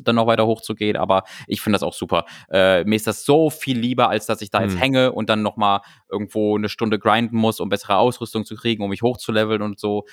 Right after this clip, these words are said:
Speaker 1: Nee, da stelle ich lieber für diesen einen Kampf den Schwierigkeitsgrad wieder runter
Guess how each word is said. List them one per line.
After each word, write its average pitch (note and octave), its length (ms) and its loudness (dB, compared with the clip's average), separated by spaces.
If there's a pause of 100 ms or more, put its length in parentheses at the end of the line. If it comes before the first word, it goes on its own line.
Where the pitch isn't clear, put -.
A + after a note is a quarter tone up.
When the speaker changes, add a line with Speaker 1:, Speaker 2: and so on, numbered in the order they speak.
(140)
Speaker 1:
Nee, G#2+ 260 4
da G2 100 2
stelle A2+ 200 0
ich - 100 -6
lieber B2+ 260 2
für A#2 120 -10
diesen G2+ 160 -8
einen B2 260 0
Kampf A#2 160 -6
den G#2+ 60 -10
Schwierigkeitsgrad - 540 -4
wieder G#2 120 -2
runter C#3 380 4